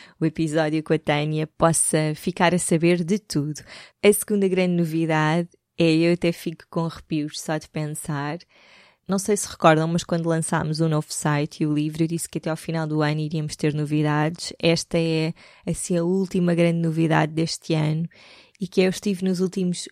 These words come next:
meses a estudar sobre intuição, estive a fazer uma formação que mudou completamente a minha vida. Durante este tempo eu estava ainda a tentar perceber como é que ia encaixar isto aqui no meu trabalho e quis levar as coisas mesmo com muita calma e primeiro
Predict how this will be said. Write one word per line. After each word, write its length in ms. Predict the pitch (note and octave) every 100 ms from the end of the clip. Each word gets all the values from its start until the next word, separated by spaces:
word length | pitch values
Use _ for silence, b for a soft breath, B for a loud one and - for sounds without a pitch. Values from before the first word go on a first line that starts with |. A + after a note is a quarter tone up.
| _ _
meses 880 | F3 F3 F3 F3 F3+ - - - - _ _
a 60 | F3+
estudar 540 | - - E3+ F3 E3+
sobre 280 | - E3+ E3
intuição, 580 | E3 - D3+ - F3 F3
estive 280 | - E3
a 20 | E3
fazer 320 | - D#3+ D#3+
uma 140 | E3
formação 560 | - D#3+ D#3+ E3 F3 E3
que 120 | -
mudou 300 | F3 E3+ F3
completamente 720 | - F#3+ F#3+ F3 E3+ E3+ E3+
a 20 |
minha 200 | E3+ E3+
vida. 400 | D#3+ E3+ E3 E3+ - _ _ -
Durante 400 | G3+ G#3+ A3 A3
este 180 | - - -
tempo 280 | G3+ G#3+ G#3+
eu 40 |
estava 320 | G#3 G#3+ G3
ainda 180 | G3+ G3+
a 40 |
tentar 300 | G3 G3 G3+
perceber 560 | F#3+ - - F3 G3 G3+
como 280 | - F#3+ F#3
é 100 | F#3
que 580 | - F#3 F3 E3 D#3 - _
ia 180 | G3 G3
encaixar 640 | F#3 F#3 F3+ - F3+ F3
isto 300 | F3 - -
aqui 220 | E3+ F3
no 100 | E3
meu 160 | D#3+ D#3+
trabalho 580 | E3 D#3 D#3 D#3+ F#3 F#3+ - _ G3
e 60 |
quis 260 | F3+ G3 F3+
levar 240 | F#3 F#3
as 100 | F#3
coisas 240 | - F#3 F#3
mesmo 300 | F#3 F#3 F#3
com 140 | F3+
muita 280 | F3 F3 D#3+
calma 400 | - G#3 G#3 G#3
e 60 |
primeiro 640 | G3 F#3 F3 F3 F3 F3